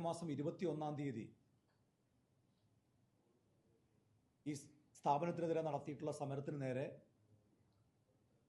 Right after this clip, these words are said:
പോലീസ് ഭീകരമായ അതിക്രമം നടത്തുകയും അവരെ ക്രൂരമായി അടിച്ച് പരിക്കേൽപ്പിക്കുകയും ഒക്കെ ചെയ്ത ദൃശ്യങ്ങൾ നമ്മളെല്ലാവരും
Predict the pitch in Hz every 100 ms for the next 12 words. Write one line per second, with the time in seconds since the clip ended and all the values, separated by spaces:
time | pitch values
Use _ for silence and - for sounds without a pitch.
0 | 139 160 190 143 131 170 202 202 185 165
1 | 156 170 - - _ _ _ _ _ _
2 | _ - _ _ _ _ _ _ 131 131
3 | - 170 175 160 143 139 139 147 170 -
4 | _ - _ - - _ _ _ _ _
5 | _ _ - 135 156 156 151 190 185 165
6 | 160 175 - - - - _ _ _ _
7 | _ _ _ _ _ _ _ _ _ -
8 | _ _ - 131 139 - 175 175 - 143
9 | 135 165 151 156 151 143 143 - 131 131
10 | 139 131 117 - 156 123 - - _ _
11 | _ _ _ - _ _ _ _ _ _
12 | _ _ _ - - - _ _ - 143
13 | 147 147 151